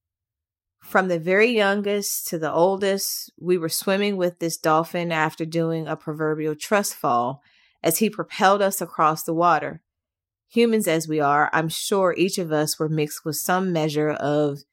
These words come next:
giddy delight and fear. And yet there we were. Not to be outdone by that experience, we were then invited to boogie board with the dolphin.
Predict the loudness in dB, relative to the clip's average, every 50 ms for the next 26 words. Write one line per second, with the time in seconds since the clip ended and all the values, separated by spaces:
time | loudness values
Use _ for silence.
0 | _ _ _ _ _ _ _ _ -2 0 2 4 4 2 2 0 0 0 0 0
1 | 0 -2 -2 -4 -6 -8 -6 -8 -8 -4 0 0 0 0 -2 -4 -8 -10 _ _
2 | _ _ _ _ _ _ _ _ _ _ _ _ _ _ _ _ _ _ _ -4
3 | -2 0 4 4 4 2 2 0 -2 0 0 0 -2 -2 0 0 0 0 0 -4
4 | -6 -12 _ _ _ _ _ _ _ _ _ _ _ _ _ _ _ _ _ _
5 | _ _ _ _ _ _ _ _ _ _ _ _ _ _ _ _ -2 4 4 4
6 | 4 2 0 4 6 6 8 6 6 4 2 2 4 4 4 2 0 0 0 0
7 | 0 2 4 6 6 6 6 4 2 0 0 -6 -4 -2 -2 0 0 0 -2 -2
8 | -4 -4 -2 0 0 0 2 0 0 0 0 0 0 2 2 0 0 -2 -2 -2
9 | -2 0 2 2 2 2 2 0 0 -2 -2 -6 -6 -4 0 2 2 2 2 0
10 | 0 0 0 2 2 0 0 -2 -4 -6 -6 -6 -6 -4 -2 0 0 -2 -4 -8
11 | -16 -16 -16 -18